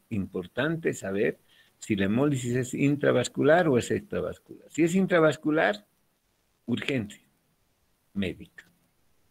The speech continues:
Y si es extravascular, tenemos más tiempo, ¿no? Con más calma. Pero esto lo vamos a establecer a través de la clínica y algunos exámenes de laboratorio,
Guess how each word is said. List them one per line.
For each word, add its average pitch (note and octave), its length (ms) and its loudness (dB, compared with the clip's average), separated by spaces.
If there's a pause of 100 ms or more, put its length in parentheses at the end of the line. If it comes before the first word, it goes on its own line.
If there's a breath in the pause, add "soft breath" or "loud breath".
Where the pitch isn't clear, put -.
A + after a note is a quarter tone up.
(360)
Y - 60 -20
si - 160 -6
es A2 100 -4
extravascular, C#3+ 880 0 (480 loud breath)
tenemos A2 400 -4
más D3 360 -2
tiempo, D2 340 -10 (420)
¿no? E3+ 240 -8 (320)
Con F#2 140 -12
más G2 240 -6
calma. - 280 -14 (1040)
Pero G2 160 -2
esto F3 220 0
lo D#3 120 4
vamos A2+ 280 0
a A2 40 -8
establecer F2+ 580 -4
a - 140 -4
través F#2+ 320 -6
de G#2+ 100 -2
la A2 140 -2
clínica B2+ 600 -2
y C3+ 100 0
algunos G2+ 460 -4
exámenes G#2 540 -4
de G2 100 -2
laboratorio, - 720 -12